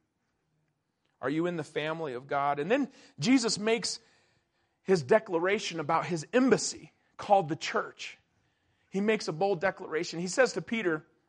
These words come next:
in, in Matthew sixteen, in the last part of verse eighteen, he says,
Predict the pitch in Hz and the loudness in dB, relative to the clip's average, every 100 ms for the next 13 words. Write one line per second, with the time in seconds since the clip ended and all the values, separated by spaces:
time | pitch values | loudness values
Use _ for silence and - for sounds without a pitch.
0 | _ _ _ _ _ _ _ _ _ - | _ _ _ _ _ _ _ _ _ 0
1 | 190 185 190 180 214 220 196 - 233 - | 0 0 -2 0 0 0 -2 -4 -4 -6
2 | - 220 220 233 - _ _ _ _ - | -4 -2 -2 -2 -8 _ _ _ _ -6
3 | 147 139 185 185 - 202 175 180 180 170 | -2 4 4 2 2 2 4 2 2 -2
4 | - 180 165 170 | -2 -4 0 0